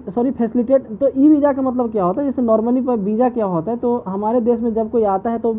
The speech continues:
एक permission लेना पड़ता है, उसको हम लोग वीज़ा बोलते हैं। मतलब किसी भी देश में यदि दूसरे country का नागरिक जाता है तो उसको एक permission लेना पड़ता है उस देश के नागरिक से, ठीक है, उस देश के गवर्नमेंट से, sorry,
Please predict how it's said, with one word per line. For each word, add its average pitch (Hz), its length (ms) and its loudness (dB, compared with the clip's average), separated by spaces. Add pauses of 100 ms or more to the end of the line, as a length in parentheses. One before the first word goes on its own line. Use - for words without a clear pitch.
(140)
एक 220 160 -2
permission 190 380 2
लेना 220 220 2
पड़ता 190 260 0
है, 240 40 0
उसको 240 160 -4
हम 254 60 0
लोग 233 100 2
वीज़ा 175 280 2
बोलते 135 300 -4
हैं। 123 60 -8
मतलब 190 240 -6
किसी 226 260 -4
भी 254 80 0
देश 233 220 0
में 240 60 -2
यदि 226 120 -2
दूसरे 214 260 -4
country 220 280 -8
का 214 80 -8
नागरिक 196 340 -6
जाता 175 260 -6
है 226 60 -8
तो 220 80 -8
उसको 220 140 -10
एक 214 120 -14
permission 185 360 -6
लेना 196 160 -8
पड़ता 160 300 -8
है 208 100 -6
उस 202 140 -4
देश 180 180 -4
के 185 100 -6
नागरिक 147 320 -4
से, 226 140 -6 (580)
ठीक 180 140 2
है, 156 100 0 (260)
उस 220 140 4
देश 240 160 4
के 240 100 -2
गवर्नमेंट 208 420 4
से, 185 80 -4
sorry, 165 240 -4